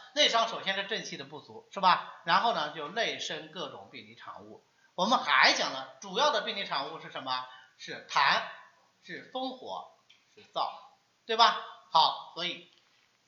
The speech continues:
肯定有痰，对吧？有痰湿运肺症。痰和火相结合就是什么？就是痰热运肺症，对吧？然后呢，气火做客就是肝火犯肺症，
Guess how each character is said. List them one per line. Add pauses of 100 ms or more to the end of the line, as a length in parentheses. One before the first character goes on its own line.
(100)
肯
定
有
痰，
对
吧？ (100)
有
痰
湿
运
肺
症。 (480)
痰
和
火
相
结
合
就
是
什
么？ (120)
就
是
痰
热
运
肺
症， (460)
对
吧？ (200)
然
后
呢， (160)
气
火
做
客
就
是
肝
火 (120)
犯
肺
症，